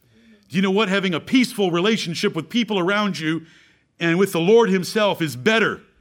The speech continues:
than having great treasure. Not just a treasure, but great treasure. Better is a dinner of herbs, a salad. You're reduced to a salad. "Where love is, than a stalled ox and hatred therewith." It's relationships and love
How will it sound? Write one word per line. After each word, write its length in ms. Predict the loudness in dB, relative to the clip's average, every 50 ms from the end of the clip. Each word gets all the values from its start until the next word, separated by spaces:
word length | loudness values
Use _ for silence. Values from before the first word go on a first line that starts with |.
| _ _
than 100 | -6 -4
having 440 | -2 0 -2 0 0 -2 -4 -6 -6
great 400 | -2 0 2 2 2 0 -2 -4
treasure. 480 | -4 -2 0 0 -2 -2 -6 -8 -10 -12 -16 _ _ -4
Not 260 | -2 -2 -2 -2 -2
just 220 | -2 -2 -2 -4
a 40 | -6
treasure, 380 | -6 -4 -2 -2 0 -2 -2 -2
but 160 | -4 -4 -2
great 260 | 0 0 0 -2 -4
treasure. 440 | -4 -4 -2 -2 -2 -4 -8 -10 -10 -14 -20 -20 -12 -6
Better 320 | -2 0 0 0 0 0
is 140 | 0 0 0
a 60 | 0
dinner 300 | 2 2 2 4 4 2
of 100 | 4 4
herbs, 480 | 6 6 6 4 2 0 -4 -12 -16 -18 _ _ -8
a 100 | -6 -6
salad. 540 | -4 -2 0 2 2 2 2 0 -2 -6 -10 -20 _ _ _ _ _ _ _ -4
You're 200 | 0 2 2 4
reduced 440 | 4 4 4 6 6 6 4 4 2
to 140 | 2 4 4
a 40 | 2
salad. 540 | 2 0 0 2 2 0 -2 -4 -6 -12 -20 _ _ _ _ _ _ _ -2
"Where 240 | 2 4 4 4 4
love 300 | 4 4 4 4 4 4
is, 420 | 4 4 4 2 2 -2 -6 -12 _ _ _ _ -6
than 180 | -2 -2 0
a 60 | 0 -2
stalled 460 | -4 -4 -2 -2 0 0 0 0 0
ox 520 | 0 0 0 -2 -2 -6 -8 -14 -16 -18 _ _ _ _ _ _ _ -6
and 160 | -4 -2 -2
hatred 460 | 0 2 0 0 0 0 -2 -2 0
therewith." 580 | 0 0 0 2 2 2 2 0 -2 -6 -10 -18 _ _ _ _ _
It's 200 | -8 -8 -6 -4
relationships 760 | -4 -2 -2 -2 -2 -2 -4 -8 -10 -10 -8 -8 -8 -8 -8 -8
and 140 | -8 -6
love 480 | -4 -2 -2 0 0 -2 -4 -8 -10